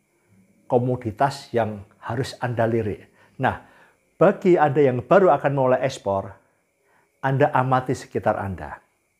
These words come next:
Komoditas apa yang melimpah di sekitar Anda? Nggak usah jauh-jauh, sekitar Anda. Ya, misalkan di tempat Anda ada komoditas yang besar, bawang putih, bawang merah,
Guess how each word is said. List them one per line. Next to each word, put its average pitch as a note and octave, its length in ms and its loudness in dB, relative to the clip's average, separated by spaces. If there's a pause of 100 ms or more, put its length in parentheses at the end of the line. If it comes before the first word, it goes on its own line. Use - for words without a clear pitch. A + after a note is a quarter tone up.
(720)
Komoditas C#3 720 0
apa G#2+ 800 -4
yang A#2 800 2 (800)
melimpah C3+ 560 2
di - 80 -6
sekitar A#2 480 -2
Anda? G2+ 320 -6
Nggak D#3 160 -2
usah E3 160 -2
jauh-jauh, C#3 480 0
sekitar - 480 0
Anda. A2 480 -2 (720)
Ya, A2+ 240 -14 (280)
misalkan A#2+ 480 2
di A#2 80 -4
tempat - 320 -2
Anda A#2+ 480 4 (560)
ada G2+ 480 -4 (400)
komoditas B2 400 0
yang G2+ 80 -2
besar, A2 400 2
bawang G#2+ 400 2
putih, B2+ 400 -2
bawang A#2+ 480 2
merah, A#2+ 460 -4